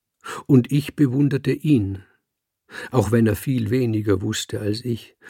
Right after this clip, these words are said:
und sich doch einbildete, er wisse mehr. Seine Zuneigung war mir viel wert, nicht weniger als die Zuneigung des sibirischen Königstigers. Deshalb machte ich mich vor ihm kleiner,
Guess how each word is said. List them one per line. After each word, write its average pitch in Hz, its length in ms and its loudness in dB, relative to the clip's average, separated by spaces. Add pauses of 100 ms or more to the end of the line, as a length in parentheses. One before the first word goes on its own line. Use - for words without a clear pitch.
(160)
und 120 180 4
sich 120 220 -2
doch 131 240 2
einbildete, 110 1040 -2
er 98 180 -4
wisse 104 260 -4
mehr. 101 440 -2 (920)
Seine 123 300 6
Zuneigung 135 800 4
war 107 180 2
mir 117 260 0
viel 113 380 -4
wert, 120 460 -4 (600)
nicht 139 280 0
weniger 139 420 6
als 104 160 -6
die 104 140 -2
Zuneigung 113 800 0
des - 220 -4
sibirischen 113 580 -2
Königstigers. 107 1000 -4 (680)
Deshalb 127 500 0 (520)
machte 123 380 0
ich 110 260 -6
mich - 500 -6 (160)
vor - 260 -2
ihm 117 160 -4
kleiner, 98 600 -2